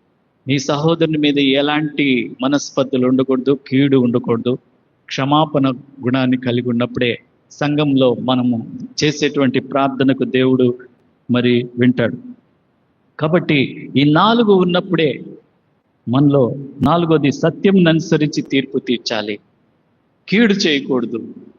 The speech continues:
సంఘంలో ఐక్యంగా ఉండాలి, ప్రార్థనలో ఐక్యంగా ఉండాలి. అలా అపోస్తులు ఉన్నారు. వారి ప్రార్థన ఎందును, సహవాసం అందును, రొట్టె విరుచుట ఎందును, మరి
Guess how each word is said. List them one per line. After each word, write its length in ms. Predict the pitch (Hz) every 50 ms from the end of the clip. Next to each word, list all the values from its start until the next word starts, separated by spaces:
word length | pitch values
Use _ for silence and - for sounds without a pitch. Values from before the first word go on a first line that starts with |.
| _ _ _ _ _ _ _ _ -
సంఘంలో 600 | - - 147 165 170 165 160 156 151 151 147 139
ఐక్యంగా 500 | 131 165 170 - - - 165 160 151 143
ఉండాలి, 340 | 139 135 131 131 123 123 127
ప్రార్థనలో 680 | - - - 143 156 170 - - - 175 170 165 165
ఐక్యంగా 400 | 151 147 143 - - 143 131 139
ఉండాలి. 200 | 135 120 - 135
అలా 220 | 151 156 165 165 160 - _ _ _ _ _ -
అపోస్తులు 580 | 143 - 220 233 233 226 - - 220 202 185
ఉన్నారు. 300 | 190 185 180 165 151 - - - - - _ _ _ _ _ _ _ _ _ _ _ _ _ -
వారి 140 | 127 143 147
ప్రార్థన 580 | 139 - 156 160 180 202 208 196 185 190 196 202
ఎందును, 500 | 190 196 196 190 190 190 196 196 202 202
సహవాసం 800 | 196 - - 156 147 - 175 190 190 196 190 196 196 190 185
అందును, 400 | 185 190 185 190 185 190 196 190 - - _ _ _ _ _ _ _ -
రొట్టె 300 | 123 165 175 - 190 196
విరుచుట 500 | 185 185 190 190 190 190 - 196 180 190
ఎందును, 500 | 180 175 180 180 175 175 175 180 175 170 _ _ _ _ _ _ _ _ _ -
మరి 460 | 139 147 151 151 151 143 147 147 -